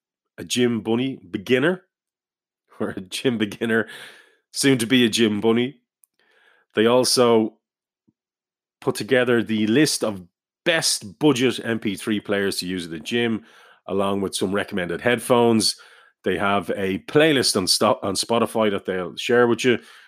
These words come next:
They also have a workout P D F plan, and they have a diet plan for beginners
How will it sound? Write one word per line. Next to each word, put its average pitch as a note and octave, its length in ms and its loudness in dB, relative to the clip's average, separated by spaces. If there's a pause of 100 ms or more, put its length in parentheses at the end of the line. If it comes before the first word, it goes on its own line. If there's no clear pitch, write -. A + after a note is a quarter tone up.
(160)
They A2 80 2
also A#2 280 2
have G#2 240 0
a G2+ 160 -4
workout E3+ 520 2 (240)
P D#3+ 140 6
D D#3+ 140 8
F D#3 220 0
plan, D3 380 2 (340)
and A#2+ 120 -2
they B2 100 2
have A#2+ 180 -2
a A2+ 60 2
diet C3 600 2
plan A#2+ 280 2
for - 100 -4
beginners A#2+ 600 0